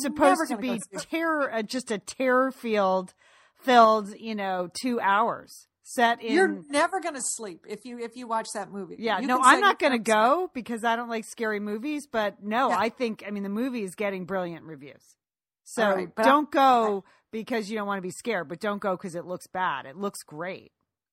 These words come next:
Speaker 1: I, I don't wanna go because I was gonna be scared.
Speaker 2: Okay.
Speaker 1: So that,
Speaker 2: All
Speaker 1: okay,
Speaker 2: right, then
Speaker 1: that was
Speaker 2: don't
Speaker 1: it.
Speaker 2: go.
Speaker 1: I
Speaker 2: Don't
Speaker 1: thought,
Speaker 2: go.
Speaker 1: "I'm not gonna go. I'm
Speaker 2: Yeah.
Speaker 1: gonna go." Uh, but Lian, I do wanna recommend a book, uh, it, by Janice Y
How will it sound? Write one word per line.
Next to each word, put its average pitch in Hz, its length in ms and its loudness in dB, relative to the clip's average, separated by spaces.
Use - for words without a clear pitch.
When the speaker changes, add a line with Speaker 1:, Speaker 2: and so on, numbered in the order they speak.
Speaker 1:
I, 240 140 4
I 254 180 2
don't 311 140 0
wanna 262 160 -2
go 233 140 -6
because 208 300 -6
I 185 80 -6
was 175 140 -12
gonna 180 160 -18
be 165 80 -14
scared. - 460 -12
Speaker 2:
Okay. 254 200 4
Speaker 1:
So - 300 -4
that, 196 140 -10
Speaker 2:
All 202 80 -4
Speaker 1:
okay, 226 120 -4
Speaker 2:
right, 185 80 -10
then 202 140 4
Speaker 1:
that - 120 2
was 233 100 4
Speaker 2:
don't 202 80 -6
Speaker 1:
it. - 20 -2
Speaker 2:
go. - 240 -8
Speaker 1:
I 320 120 -2
Speaker 2:
Don't 285 200 6
Speaker 1:
thought, - 0 -
Speaker 2:
go. 151 200 -8
Speaker 1:
"I'm 277 140 -4
not 262 180 -4
gonna 202 140 -16
go. - 100 -18
I'm - 240 -20
Speaker 2:
Yeah. 226 220 0
Speaker 1:
gonna - 40 -20
go." 202 60 -12
Uh, 214 200 -2
but 254 280 -4
Lian, 294 300 -2
I 226 80 -2
do 269 340 -2
wanna 277 220 -2
recommend 208 680 -6
a 190 120 -4
book, 175 440 -10
uh, 180 400 0
it, 190 240 -4
by 190 220 0
Janice 233 760 -2
Y 196 520 0